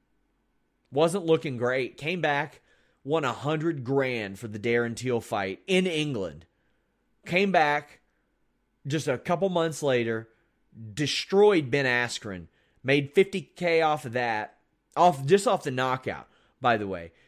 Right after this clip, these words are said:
'cause, uh, his guaranteed payout was two hundred thousand dollars. So we know that the guy has made three hundred and fifty just off of Performance of the Nights and, uh, probably closer to five fifty, uh,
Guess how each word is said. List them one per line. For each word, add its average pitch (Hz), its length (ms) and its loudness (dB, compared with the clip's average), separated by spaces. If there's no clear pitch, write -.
'cause, 151 280 2
uh, 123 380 2
his 165 480 2
guaranteed 165 540 0
payout 151 540 0
was 120 320 -2
two 160 240 -4
hundred 123 200 -4
thousand 107 360 -2
dollars. 87 480 -8
So - 160 -4
we 220 200 0
know 240 420 8
that 214 140 -4
the 196 80 4
guy 175 320 8
has 160 120 2
made 151 600 -2
three 190 180 2
hundred 170 160 0
and 151 140 -6
fifty 143 400 -2
just 135 240 -2
off 131 200 2
of 123 280 -10
Performance 143 400 -6
of 123 60 -8
the 123 60 -6
Nights 120 380 -2
and, 107 260 -12
uh, 120 200 -2
probably 151 760 -2
closer 185 380 -2
to 131 80 0
five 147 460 0
fifty, 117 640 -2
uh, 95 160 -8